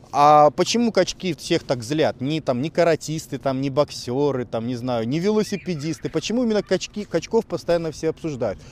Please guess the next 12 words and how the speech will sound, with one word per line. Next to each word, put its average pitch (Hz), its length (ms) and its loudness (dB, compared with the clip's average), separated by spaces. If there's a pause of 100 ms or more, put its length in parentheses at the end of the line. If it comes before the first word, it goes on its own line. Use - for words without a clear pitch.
(260)
Потому 185 300 0
что - 180 -2
у - 20 -4
по-, - 200 -4
у 160 80 -6
качков 214 500 -2
этот 156 200 -4
ранговый 175 320 0
потенциал, 170 480 -4
он 156 80 -6
сразу 151 320 0
виден. 95 300 -8